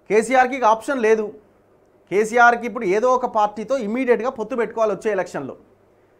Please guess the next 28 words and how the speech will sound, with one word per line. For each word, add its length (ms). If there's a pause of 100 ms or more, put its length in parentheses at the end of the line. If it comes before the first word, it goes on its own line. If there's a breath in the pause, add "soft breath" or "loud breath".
(880 soft breath)
కేసీఆర్ 360
ఇంకొక 260
ఆలోచన 320
కూడా 160
చేసిండు. 400 (180)
సరే, 140
మనం 160
ఇప్పుడు 180
విడివిడిగా 440
ఉన్నా, 220
తర్వాత 360
కలిసి 380
ముందుకెళ్లే 520
ప్రయత్నం 420
చేద్దామన్న, 420 (120)
ఇంటర్నల్ 400
ఒప్పందాన్ని 440
కూడా 240
చేసుకోవాలన్న 500
ప్రయత్నం 400
చేసిండు 280
పీకే 260
ద్వారా. 300 (500 soft breath)
కాంగ్రెస్ 420
పార్టీ 220
చెల్ 260
దొబ్బే 260
అన్నది. 260